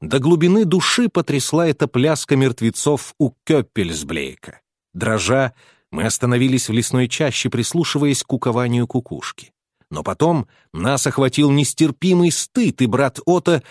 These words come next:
решил, что мы должны немедленно вернуться на лесосеку, потому что не успели занести красный пыльцеголовник в журнал находок. Мы взяли себе за правило сразу, на месте, заносить все наши находки в журнал,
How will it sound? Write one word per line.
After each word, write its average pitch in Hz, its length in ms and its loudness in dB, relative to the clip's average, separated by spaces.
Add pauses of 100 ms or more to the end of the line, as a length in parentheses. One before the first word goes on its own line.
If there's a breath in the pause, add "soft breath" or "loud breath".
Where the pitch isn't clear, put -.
(160 loud breath)
решил, 143 400 2
что 143 220 0
мы 156 140 2
должны 147 360 2
немедленно 160 720 4
вернуться 147 720 0
на 127 180 2
лесосеку, 127 680 0
потому 117 300 -2
что - 180 -2
не 127 80 2
успели 127 480 0
занести 110 500 -2
красный 120 560 0
пыльцеголовник 120 840 0
в - 20 -6
журнал 117 420 0
находок. 113 680 -6 (380)
Мы 90 160 -4
взяли 120 280 2
себе 120 260 0
за 110 120 0
правило 113 400 0
сразу, 107 560 -2 (160)
на 90 200 -4
месте, 120 460 0
заносить 127 460 -2
все 156 320 -2
наши 147 260 -2
находки 147 460 -2
в 123 60 -2
журнал, 160 540 0